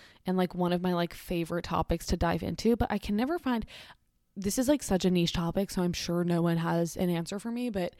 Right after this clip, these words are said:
if you've ever read a book on this topic, please tell me what this book is called, because I've searched for a book about this and I can't find a book about it. Essentially that so many people have said that live in the U S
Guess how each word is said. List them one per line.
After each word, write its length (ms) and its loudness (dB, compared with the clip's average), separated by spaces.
if 200 0
you've 240 6
ever 200 6
read 220 4
a 60 6
book 460 2
on 160 4
this 140 2
topic, 400 -2
please 460 2
tell 200 0
me 160 0
what 160 -4
this 120 -4
book 200 -6
is 100 -8
called, 380 -4
because 240 6
I've 220 4
searched 440 0
for 140 0
a 40 2
book 220 0
about 220 4
this 180 6
and 100 4
I 60 0
can't 260 -2
find 180 -2
a 40 2
book 200 -4
about 200 6
it. 240 4
Essentially 480 4
that 380 6
so 240 6
many 180 6
people 260 4
have 100 2
said 360 2
that 160 0
live 160 4
in 40 2
the 100 4
U 120 2
S 300 -2